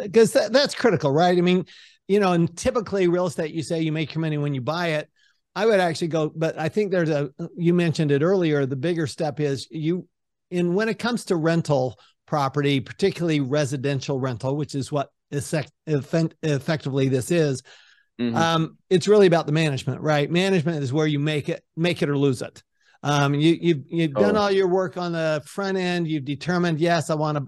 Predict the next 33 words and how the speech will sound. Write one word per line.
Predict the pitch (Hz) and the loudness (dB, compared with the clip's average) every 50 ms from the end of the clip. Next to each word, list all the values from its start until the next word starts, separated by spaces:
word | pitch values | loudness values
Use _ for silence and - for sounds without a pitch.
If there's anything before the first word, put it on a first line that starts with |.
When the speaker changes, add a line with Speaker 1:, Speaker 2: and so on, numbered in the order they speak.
| - - | -8 -10
Speaker 1:
uh, | 147 147 143 - | -8 -8 -6 -6
yeah, | - 147 156 151 151 | -2 0 2 2 2
this | 147 156 147 - 165 | 2 2 2 2 0
is | 160 139 | 0 0
a | 135 | 0
good | 120 139 175 170 131 - | 0 0 0 0 0 -2
property | - 185 170 165 - 175 165 165 165 | -2 -2 0 0 -2 -2 -2 -2 0
and | 151 143 135 | 0 -2 -2
the, | 135 123 - - | -4 -6 -6 -8
and | 151 147 143 131 | -6 -6 -4 -6
it's | - - _ - - | -6 -10 _ -16 -8
the | - 139 131 131 131 - - - - - - - | -4 -4 -4 -4 -4 -8 -10 -16 -20 -20 -6 -2
right, | - 151 156 170 175 170 170 - - - _ _ - - | 2 4 4 4 2 0 -2 -8 -16 -16 _ _ -8 -2
uh, | 160 147 135 127 131 - | 0 0 0 0 -2 -4
town. | - - 196 202 196 196 190 185 175 | -2 0 2 4 4 4 4 2 2
It's | 143 - | 0 -2
the | - 151 | -2 -2
right | 147 151 147 131 | -2 0 -2 -2
neighborhood. | 143 165 190 190 190 175 156 175 180 170 170 165 170 160 139 - - - - - _ _ | -2 0 2 2 4 2 4 4 4 4 4 4 2 0 -2 -6 -12 -20 -20 -20 _ _
Um, | - 151 147 147 143 139 139 139 127 | -8 -4 -2 -2 -2 -2 -2 -2 -4
so | - - - 156 | -6 -6 -4 -4
I, | 147 - - - - - _ | -4 -4 -6 -10 -18 -8 _
you | 165 165 | 0 2
know, | 160 147 | 2 2
I | 143 143 | 2 2
should | 131 - - - 226 214 185 | 0 0 2 4 4 6 6
be | 175 190 | 6 6
able | 185 180 175 | 6 6 6
to | |
make | 170 175 170 156 - | 4 4 2 2 2
money | 165 175 170 170 170 170 | 2 2 2 2 2 2
on | 165 165 | 2 0
this." | 160 160 160 156 143 - | 0 2 0 0 -2 -4